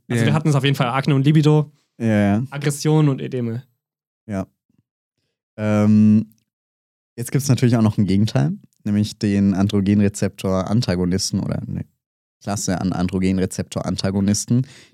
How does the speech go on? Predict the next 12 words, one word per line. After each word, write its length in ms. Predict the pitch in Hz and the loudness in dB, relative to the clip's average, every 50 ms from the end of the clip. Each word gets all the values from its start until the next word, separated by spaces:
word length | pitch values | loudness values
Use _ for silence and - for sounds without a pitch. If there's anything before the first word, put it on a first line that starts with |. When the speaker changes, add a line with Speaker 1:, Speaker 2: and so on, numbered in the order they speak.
| _ - | _ -6
Speaker 3:
Die 100 | 127 143 | -6 -2
finden 280 | 143 - 147 139 - 120 | 0 0 0 0 0 0
Anwendung 640 | 90 113 117 110 107 110 110 107 107 107 107 107 | 2 4 4 4 6 6 6 6 4 4 4 2
vor 240 | - - - - - | 0 -2 -6 -4 -2
allem 240 | 107 107 107 104 98 | 0 0 2 2 2
bei 200 | 95 92 95 95 | 2 2 2 0
Prostatakarzinomen, 1400 | - - - 143 147 - - 95 87 - - 87 85 - - 87 - - - 85 82 - 80 87 110 131 139 139 - - _ _ _ _ _ _ _ _ | 0 0 -2 -2 -2 -2 -4 -8 -8 -4 -4 -6 -4 -6 -8 -10 -10 -8 -8 -8 -6 -2 0 2 2 2 0 -2 -6 -20 _ _ _ _ _ _ _ _
weil 680 | - 95 87 95 101 123 143 156 160 156 156 156 139 143 - _ _ | -10 -6 -2 0 0 2 2 4 4 4 4 4 2 0 -4 _ _
Testosteron 800 | - - 127 - - - 110 - - 107 98 110 135 147 143 127 | -4 -2 -2 -2 0 -2 -2 0 0 2 2 4 4 4 2 2
kann 140 | - 131 131 | 2 2 2
man 80 | 131 | 2
sich 280 | 123 123 - - - | 2 0 -2 -4 -10